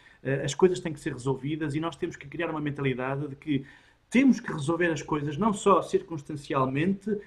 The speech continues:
mas de uma forma sistémica, de uma forma integral.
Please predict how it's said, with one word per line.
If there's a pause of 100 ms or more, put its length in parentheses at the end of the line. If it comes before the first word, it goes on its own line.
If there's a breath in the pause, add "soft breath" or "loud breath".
(100)
mas (180 loud breath)
de
uma
forma
sistémica,
de
uma
forma
integral.